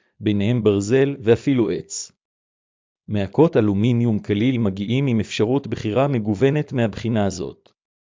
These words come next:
חשוב מאוד לבדוק שהמעקות עומדים בתו התקן הישראלי הרלוונטי לתחום זה. מדובר בתקן ישראלי מספר אלף מאה ארבעים ושתיים, והוא זה שמפרט אילו התקנות ניתן לבצע לגבי מעקות ואילו פרמטרים הינם חובה בכל מה שקשור לבטיחות.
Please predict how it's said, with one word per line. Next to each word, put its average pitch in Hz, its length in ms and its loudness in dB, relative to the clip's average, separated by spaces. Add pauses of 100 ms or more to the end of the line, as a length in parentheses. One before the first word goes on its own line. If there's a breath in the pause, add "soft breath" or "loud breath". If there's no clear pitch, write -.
(640)
חשוב 156 440 -2
מאוד 110 300 0
לבדוק 101 460 -2
שהמעקות 98 600 0
עומדים 113 400 -2
בתו 117 260 2
התקן 139 380 0
הישראלי 107 540 2
הרלוונטי 107 680 0
לתחום 101 440 -6
זה. 80 260 -8 (1160)
מדובר 117 420 2
בתקן 104 460 -2
ישראלי 101 480 0
מספר 131 440 0
אלף 123 360 0
מאה 113 300 0
ארבעים 110 380 0
ושתיים, 120 480 -2
והוא 101 160 -2
זה 110 160 -2
שמפרט 104 640 -4
אילו 120 240 2
התקנות 113 520 -2
ניתן 110 300 -4
לבצע 110 440 0
לגבי 104 400 0
מעקות 104 580 -2
ואילו 120 340 -2
פרמטרים 107 560 0
הינם 117 320 -2
חובה 113 380 2
בכל 139 340 0
מה 127 160 -2
שקשור 127 500 -4
לבטיחות. - 800 -8